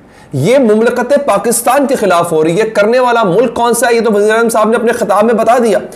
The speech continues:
लेकिन Army Chief साहब को इसका पहले से पता था। अब नाज़रीन, सूरत हाल ये है कि फौज ने इमरान खान साहब को क्या बताया, ये बड़ी एक important चीज़ है, मैं आपको बताने जा रहा हूँ।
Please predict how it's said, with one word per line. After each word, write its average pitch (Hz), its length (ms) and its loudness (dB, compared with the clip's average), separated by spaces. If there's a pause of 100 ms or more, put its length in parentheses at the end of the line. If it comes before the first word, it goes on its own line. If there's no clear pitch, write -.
(320)
लेकिन 240 140 2
Army 269 260 2
Chief 247 200 -2
साहब 233 220 -2
को 262 120 0
इसका 254 240 -2
पहले 214 400 0
से 233 160 0
पता 175 360 -2
था। - 540 -4 (800)
अब 302 180 4
नाज़रीन, 285 400 2
सूरत 254 320 -2
हाल 214 240 2
ये 190 300 0
है 240 100 0
कि 240 580 0 (500)
फौज 233 720 0
ने 220 420 0 (360)
इमरान 208 400 2
खान 240 220 -2
साहब 214 300 -2
को 220 100 -2
क्या 175 200 0
बताया, 92 460 -2
ये 202 80 0
बड़ी 233 260 0 (100)
एक 220 180 -6
important 180 480 -2
चीज़ 190 120 0
है, 170 100 2
मैं 170 80 0
आपको 156 160 -2
बताने 113 360 0
जा 95 180 0
रहा 80 120 -2
हूँ। - 100 -14